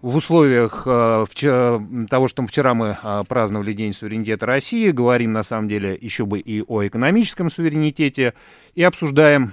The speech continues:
э, вопросы с ним связанные. Э, это экономические вопросы, связанные со стратегией, так называемой стратегией Кудрина, стратегией Глазьева, а, а также обсуждаем статью,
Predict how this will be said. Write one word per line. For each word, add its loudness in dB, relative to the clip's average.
э, -2
вопросы 2
с -10
ним -2
связанные. 2
Э, -2
это -4
экономические -2
вопросы, -2
связанные -2
со -10
стратегией, -6
так -4
называемой -4
стратегией -8
Кудрина, 2
стратегией 0
Глазьева, 2
а, 4
а 0
также 4
обсуждаем 0
статью, 0